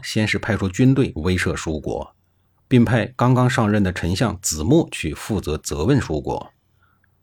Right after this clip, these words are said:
面对震怒的袁大哥，舒国倒是表现得十分驯服，赔礼道歉，好言相对，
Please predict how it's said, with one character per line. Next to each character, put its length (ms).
面 180
对 180
震 240
怒 160
的 120
袁 200
大 160
哥， 260
舒 340
国 220
倒 120
是 140
表 280
现 200
得 80
十 140
分 180
驯 220
服， 260
赔 220
礼 160
道 160
歉， 240
好 220
言 200
相 220
对， 240